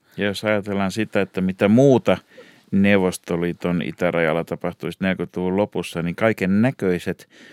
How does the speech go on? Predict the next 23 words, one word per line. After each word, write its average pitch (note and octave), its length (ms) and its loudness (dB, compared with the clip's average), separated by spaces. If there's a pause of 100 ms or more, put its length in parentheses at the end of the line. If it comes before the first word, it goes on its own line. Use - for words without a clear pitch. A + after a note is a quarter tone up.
(160)
ystävälliset F2+ 800 -2
auttamaan E2+ 800 0
tulleet F#2 500 0
joukot, G2 340 -2
niiden F#2 320 -2
poissaaminen D2 920 -2
myöhemmin, D#2+ 580 -4
niin A#1 180 -10 (420)
ei A2 180 6
ole F#2 120 4
osoittautunut F2 600 -6
kovin F2 280 -2
helpoksi. F2 640 -2 (520)
Tuota, E2 360 -4 (220)
tekisi E2 340 -6
mieli E2+ 200 -2
sanoa, E2 380 -2
että E2 200 -6 (240)
laajemmassa E2+ 400 -2
katsannossa, D#2+ 560 -8
olipa E2 240 -6
ne F2 120 -4
idästä E2 280 -8